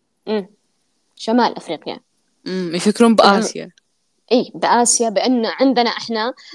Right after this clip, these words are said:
Speaker 1: أن ال-، المرأة تكون، آه، درجتها أقل من الرجل، بمعنى أنه الرجل عندنا، آه، لازم له هيبته
Speaker 2: زين، وهم شكو
Speaker 1: وتقديره.
Speaker 2: يفكرون؟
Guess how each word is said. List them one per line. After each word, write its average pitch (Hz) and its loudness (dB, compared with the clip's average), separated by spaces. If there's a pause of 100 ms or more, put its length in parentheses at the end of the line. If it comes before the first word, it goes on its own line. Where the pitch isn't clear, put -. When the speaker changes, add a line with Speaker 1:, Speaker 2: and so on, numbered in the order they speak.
(140)
Speaker 1:
أن 208 -4
ال-، 202 -2
المرأة 196 0
تكون، 240 0 (300)
آه، 185 -2
درجتها 240 2
أقل 247 0
من 208 -4
الرجل، 180 -8
بمعنى 214 -4
أنه 214 -6
الرجل 208 -4
عندنا، 196 -8 (160)
آه، 156 -14
لازم 190 -6 (500)
له 180 -10
هيبته 185 -12
Speaker 2:
زين، 190 -4
وهم 262 0
شكو 277 -2
Speaker 1:
وتقديره. 214 -2
Speaker 2:
يفكرون؟ 175 -4